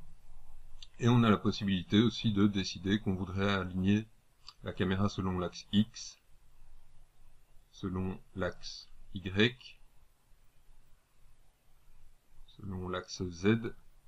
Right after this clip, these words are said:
ou en regardant depuis le bas, depuis, euh, la gauche, et cetera. Donc on, on va déjà un petit peu regarder aussi, euh, ici ce qu'on a. On a une, euh, un petit système d'axes qui nous permet de nous repérer.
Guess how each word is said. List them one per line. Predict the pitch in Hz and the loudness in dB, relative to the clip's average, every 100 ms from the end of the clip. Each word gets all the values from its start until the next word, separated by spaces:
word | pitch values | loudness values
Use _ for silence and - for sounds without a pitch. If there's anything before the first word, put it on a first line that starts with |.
| - | 2
ou | 113 - - - - - - - - - - - | 2 2 -14 -18 -18 -20 -20 -20 -20 -20 -20 -14
en | 90 | -14
regardant | 90 92 92 95 92 | -6 -6 -2 -2 -2
depuis | 90 - | -4 0
le | 92 87 | 0 2
bas, | 90 107 110 _ 101 | 2 2 0 _ -14
depuis, | 90 - 92 90 | -12 -6 -4 -4
euh, | 87 87 87 _ - _ - | -6 -12 -16 _ -20 _ -16
la | 87 | -12
gauche, | 85 104 110 107 | 0 2 2 -2
et | 87 | -14
cetera. | - - 92 - _ - - _ - | -10 -10 -10 -16 _ -20 -20 _ 0
Donc | 107 - | 0 0
on, | 110 107 - | 0 0 -2
on | 104 | 0
va | 113 | 2
déjà | 107 104 113 | 4 4 4
un | 110 | 4
petit | 113 | 0
peu | - | 0
regarder | 113 113 110 110 113 | 2 2 0 2 4
aussi, | 110 107 - 117 | 4 2 2 6
euh, | 104 95 92 92 92 95 _ - - - | 6 6 0 -2 -6 -8 _ -20 -20 -10
ici | - - 214 208 - _ | -8 -2 0 0 -2 _
ce | - - | -20 -14
qu'on | - 92 107 | -6 0 2
a. | 151 - - | 0 -6 -10
On | 98 98 | -4 -2
a | 98 | 0
une, | 98 95 | -2 -2
euh, | 92 90 90 87 _ _ _ - | -4 -4 -8 -12 _ _ _ -10
un | 90 | -10
petit | - 131 | -6 -4
système | 127 - 110 101 | -4 2 6 6
d'axes | 110 123 - | 6 0 4
qui | 110 | 6
nous | 104 | 8
permet | 107 98 110 | 4 6 8
de | 113 | 8
nous | 104 | 6
repérer. | - 123 120 104 95 | 2 2 4 6 2